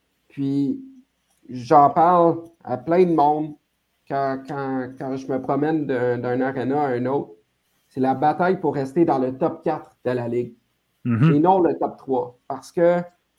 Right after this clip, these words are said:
Speaker 1: pour les places en séries éliminatoires,
Speaker 2: C'est le quatre.
Speaker 1: faut que tu te retrouves dans le top quatre. Puis après ça, ben, c'est les rondes, euh, huitièmes de finale. Puis, euh,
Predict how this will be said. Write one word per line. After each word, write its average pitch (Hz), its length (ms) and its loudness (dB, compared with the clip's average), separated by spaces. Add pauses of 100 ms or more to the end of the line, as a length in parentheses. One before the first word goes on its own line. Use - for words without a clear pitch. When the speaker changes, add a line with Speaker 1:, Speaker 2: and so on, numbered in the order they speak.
(140)
Speaker 1:
pour 151 140 2
les 160 120 6
places 190 280 0
en 160 100 -4
séries 160 260 -2
éliminatoires, 165 720 0 (280)
Speaker 2:
C'est - 100 -18
le 127 80 -12
quatre. - 240 -12 (100)
Speaker 1:
faut - 280 2
que 196 100 2
tu - 160 0
te - 100 -14
retrouves 180 280 0
dans 170 140 4
le 170 60 0
top 175 200 0
quatre. - 400 -6 (1300)
Puis 147 460 4
après 151 320 0
ça, 190 300 2
ben, 147 320 0 (480)
c'est 170 160 0
les 160 180 8
rondes, 175 400 4
euh, 151 240 -2
huitièmes 160 440 -2
de 156 100 -2
finale. 208 520 -2
Puis, 143 320 -2
euh, 135 240 0